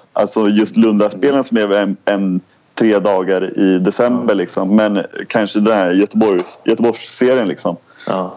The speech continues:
Speaker 1: När man åker och möter, ehm, ja, du, du möter väl Heid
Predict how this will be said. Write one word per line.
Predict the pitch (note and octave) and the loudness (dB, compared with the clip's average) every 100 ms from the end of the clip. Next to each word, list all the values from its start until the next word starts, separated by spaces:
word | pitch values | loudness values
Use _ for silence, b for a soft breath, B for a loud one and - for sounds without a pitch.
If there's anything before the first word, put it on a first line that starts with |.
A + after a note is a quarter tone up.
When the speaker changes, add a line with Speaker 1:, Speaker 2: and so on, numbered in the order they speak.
| - | -2
Speaker 1:
När | G2+ | 0
man | G#2 | 2
åker | G#2+ G2+ G#2+ | 2 2 2
och | G2+ | 2
möter, | G2+ F#2+ - F#2+ F2 F2 F2 | 0 -2 0 0 2 0 0
ehm, | F2 F2+ F2+ - | 0 -2 -4 -8
ja, | - G2 F2 E2+ F2 | -2 0 0 -2 -2
du, | F#2+ F2+ - - | 0 0 0 0
du | F#2 F#2+ | 2 2
möter | G2 F2+ | 2 0
väl | F#2 | -2
Heid | F2 G2+ G2 F#2 F#2+ | 0 0 0 0 -4